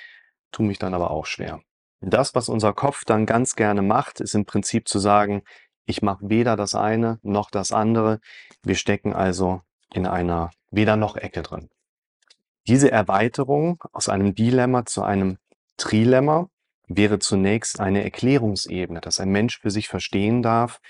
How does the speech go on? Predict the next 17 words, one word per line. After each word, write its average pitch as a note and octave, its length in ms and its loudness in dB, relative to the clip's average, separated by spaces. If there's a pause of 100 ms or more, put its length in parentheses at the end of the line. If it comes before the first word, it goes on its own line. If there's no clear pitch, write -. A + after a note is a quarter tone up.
(320)
dass F#2+ 220 0
Lähmung A2 480 2
in G2+ 140 -2
dem G#2+ 220 2
Sinne G#2 240 0
nichts - 600 -4 (200)
Pathologisches, G2 800 0
also F2 200 -6
Krankhaftes A2 680 -4
ist, F2+ 180 -8
sondern G2+ 240 -4
etwas G#2 300 -4
ist, A#2 260 -2 (560)
was G#2 220 -2
einfach A2+ 360 -2
zu - 200 -4
unserem G2+ 680 0